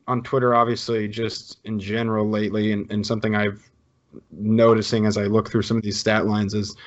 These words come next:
Nasir Little finishing that game with two points. Um, just can't be not giving him minutes, man. After, after we saw how he played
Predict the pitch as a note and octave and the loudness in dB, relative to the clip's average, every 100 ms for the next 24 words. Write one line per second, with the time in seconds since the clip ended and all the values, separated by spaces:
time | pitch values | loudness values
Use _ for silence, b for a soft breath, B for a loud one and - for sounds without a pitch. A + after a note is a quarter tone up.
0 | B B B B2 A#2 B2+ B2 G#2+ A2+ - | B B B 2 6 6 6 4 2 2
1 | A2 G#2+ G#2 F#2+ G#2 G2+ F#2+ G#2 F#2+ F#2+ | -2 -2 -4 -4 -4 -4 -6 -8 -6 -8
2 | F#2+ D#2+ - - _ A#2 A2+ A2 G#2+ G#2 | -8 -10 -12 -16 _ -6 -2 2 2 0
3 | G2 - B B B B B B B B | -2 -6 B B B B B B B B
4 | B B B - G3 - - C#3 A2 A2+ | B B B -4 -2 -2 -2 0 2 0
5 | G2+ G2+ G2 - - G2+ F#2+ F#2+ F#2 F#2+ | 0 -2 -4 -8 -6 -6 -6 -8 -8 -10
6 | F#2 - F#2 F#2+ G2+ - A#2 - C#3+ C3+ | -12 -12 -10 -10 -8 -4 -4 0 0 2
7 | C#3+ - C#3 C3 C#3 C3 C3+ B2+ C3 B2 | 0 0 -2 0 2 2 2 0 -2 -8
8 | - G#2 G#2+ A#2+ | -8 -6 -4 -6